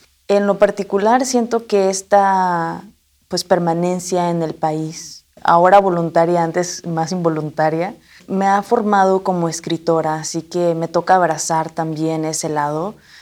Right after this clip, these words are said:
me toca abrazar estos nuevos caminos.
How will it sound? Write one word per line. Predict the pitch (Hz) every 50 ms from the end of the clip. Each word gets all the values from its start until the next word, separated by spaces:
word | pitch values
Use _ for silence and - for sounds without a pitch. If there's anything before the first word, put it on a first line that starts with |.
| - _ _ -
me | 135
toca | - 175 165 160 - 170 170
abrazar | 165 160 156 151 147 - - 160 151 156 156 156
estos | 160 151 - 175 175
nuevos | 180 160 151 165 156 -
caminos. | 160 156 156 156 156 165 190 220 262 -